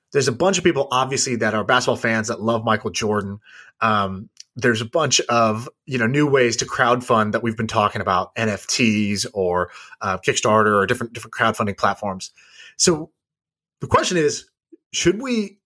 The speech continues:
buy Michael Jordan's house? Should we start a crowdfunding campaign and buy Michael Jordan's house? So if you could get five thousand people to each put in twenty-five hundred dollars,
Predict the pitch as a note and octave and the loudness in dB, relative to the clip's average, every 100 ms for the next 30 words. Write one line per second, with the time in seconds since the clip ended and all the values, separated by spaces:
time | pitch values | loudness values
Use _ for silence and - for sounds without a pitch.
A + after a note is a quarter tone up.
0 | - C#3+ C#3+ C#3 C3+ B2 B2+ G#2 F#2+ F#2+ | -6 -2 2 2 0 -2 -2 -2 -6 -8
1 | C#2 - - - G3+ G#3 G3 E3+ E3+ - | -10 -14 -4 4 4 4 2 0 -2 -4
2 | E3 F3 F3+ C#3 B2+ D3 D3 D3 D#3 C#3+ | 0 -2 0 -6 -4 0 2 4 2 0
3 | C3 C3 A2+ B2 A2 G2 F#2 - - - | -2 -2 0 -2 -2 -6 -10 -20 -20 -12
4 | C3 C3+ C3+ C3+ B2+ A#2 A2 G2+ - F#2+ | -2 2 4 4 0 0 0 0 -6 -8
5 | - - C3+ C3 D#3 A3 B3 A#3+ G3 - | -10 -6 -4 -2 -4 -4 -4 0 0 0
6 | - - - _ _ D#3 G3 G3+ F3 E3 | -8 -20 -20 _ _ 2 2 4 2 2
7 | C#3+ D#3+ D3+ - G2 - E3+ E3+ - E3 | 0 -2 -2 -4 -8 -6 -2 -2 -2 0
8 | D#3 C#3+ A2+ A2+ _ _ _ - E3 E3 | 2 0 -2 -10 _ _ _ 0 0 4
9 | D3+ C#3+ C3+ A#2 G2 C#2 - | 2 2 2 2 0 -4 -14